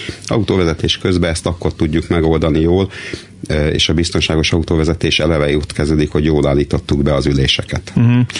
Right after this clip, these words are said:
Speaker 2: Igen, igen. Tehát, hogy ez, ez adott nekem egy önbizalmat, kaptam egy jó visszajelzést, de ettől nem az a fajta egóm nőtt, hogy én vagyok a legjobb sofőr, hanem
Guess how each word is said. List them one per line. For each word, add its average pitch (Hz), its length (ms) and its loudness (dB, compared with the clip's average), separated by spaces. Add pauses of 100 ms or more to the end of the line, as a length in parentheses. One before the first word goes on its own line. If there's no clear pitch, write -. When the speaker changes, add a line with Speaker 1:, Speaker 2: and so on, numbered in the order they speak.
(200)
Speaker 2:
Igen, 92 300 2
igen. 90 260 0 (200)
Tehát, 139 180 0
hogy 156 140 2
ez, 151 120 2 (200)
ez 143 100 0
adott 156 220 2
nekem 123 300 2
egy 113 360 2
önbizalmat, 143 500 2
kaptam 120 240 0
egy 107 80 2
jó 107 100 4
visszajelzést, 127 600 2
de 135 100 2
ettől 131 240 0
nem 156 160 4
az 127 80 2
a 120 80 0
fajta 113 400 0
egóm 113 360 4
nőtt, 110 280 4
hogy 107 320 4
én 110 360 2
vagyok 104 180 2
a 107 60 0
legjobb 101 300 2
sofőr, 143 460 0
hanem 135 440 4